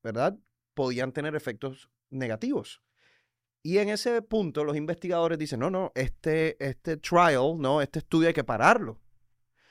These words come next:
Y entonces cuando tú paras un estudio porque ves un efecto negativo, tú tienes que llamar a todo el mundo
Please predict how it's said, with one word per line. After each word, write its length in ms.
Y 80
entonces 300
cuando 280
tú 200
paras 380
un 120
estudio 580
porque 300
ves 120
un 120
efecto 300
negativo, 420
tú 100
tienes 200
que 120
llamar 360
a 80
todo 280
el 80
mundo 520